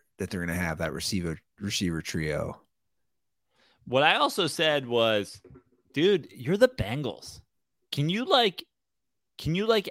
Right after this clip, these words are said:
Speaker 2: actively tank and not think it just like, 'Well, that's it. That was a fun little run. Now we're just gonna go three and thirteen for a bunch of years again'?" Like, there's absolutely no sign that this team has any build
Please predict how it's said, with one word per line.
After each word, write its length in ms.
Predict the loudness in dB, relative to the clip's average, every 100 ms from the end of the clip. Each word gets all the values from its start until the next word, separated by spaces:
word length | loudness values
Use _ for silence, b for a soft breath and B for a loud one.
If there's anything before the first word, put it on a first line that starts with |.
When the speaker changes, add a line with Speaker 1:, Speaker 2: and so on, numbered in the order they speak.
| 2
Speaker 2:
actively 720 | 2 2 2 -2 0 -2 0
tank 560 | 0 2 2 -2 -8 -20 _ _
and 180 | -2 2
not 300 | 4 2 2
think 240 | 0 -2 -2
it 100 | -2
just 240 | -2 0
like, 200 | 0 -2 _ _ _ 6
'Well, 240 | 6 6 _ 0
that's 200 | 0 4
it. 180 | 2 2 _ 2
That 80 | 4
was 100 | 4
a 40 |
fun 240 | 2 0 2
little 140 | 2
run. 280 | 4 4 4
Now 140 | 2
we're 80 | 0
just 100 | 0
gonna 140 | -2
go 60 | -2
three 300 | -2 -2 0
and 100 | 0
thirteen 380 | -2 -2 -2 -2
for 100 | 0
a 40 |
bunch 220 | 0 -2
of 60 | -2
years 200 | 0 -2
again'?" 320 | -2 -2 0
Like, 260 | 0 -2 -4 b b b b
there's 200 | 4 6
absolutely 460 | 6 4 4 0 0
no 280 | 4 6 6
sign 380 | 2 0 0
that 140 | -2 -4
this 160 | -6
team 200 | -4 -2 0
has 200 | 0 -4 _
any 360 | 0 0 0 0
build 580 | 4 6 6 4 0